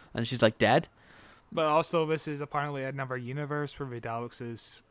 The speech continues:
Speaker 2: has ex-
Speaker 1: Yeah.
Speaker 2: achieved victory, so maybe this is a twin planet.
Speaker 1: Maybe. Uh, I, I'm not gonna pick it up. It's cool that it exists. It sounds like a fun sci-fi story. Uh, and I like Capaldi.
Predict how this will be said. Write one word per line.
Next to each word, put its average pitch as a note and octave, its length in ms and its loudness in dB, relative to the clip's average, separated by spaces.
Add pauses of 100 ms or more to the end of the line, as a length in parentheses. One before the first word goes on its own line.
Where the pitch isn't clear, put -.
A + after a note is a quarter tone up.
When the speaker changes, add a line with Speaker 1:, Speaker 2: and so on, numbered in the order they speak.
Speaker 2:
has A#2 240 -6
ex- - 200 -12
Speaker 1:
Yeah. G#2+ 400 6
Speaker 2:
achieved C3+ 460 -4
victory, D3 580 -4
so D3 140 -6
maybe C3 300 -8
this C3 180 -6
is B2+ 140 -6
a B2 280 -6 (300)
twin C#3 300 -6
planet. C#3 500 -8 (320)
Speaker 1:
Maybe. G#2 520 2 (360)
Uh, - 40 6
I, C3+ 300 10 (120)
I'm E3+ 120 2
not F#3 140 2
gonna A#2+ 120 -4
pick A#2 160 -8
it F#2 40 4
up. - 200 4
It's - 140 0
cool G#3+ 220 6
that E3+ 140 10
it C#3+ 100 10
exists. - 680 2
It A#2+ 120 -2
sounds C#3+ 220 6
like C3+ 120 -4
a C3 40 4
fun C#3 200 8
sci-fi C3 420 6
story. D#3 480 0 (420)
Uh, A2+ 400 8
and A2+ 280 6
I A2+ 100 8
like A#2 220 6
Capaldi. A2+ 460 4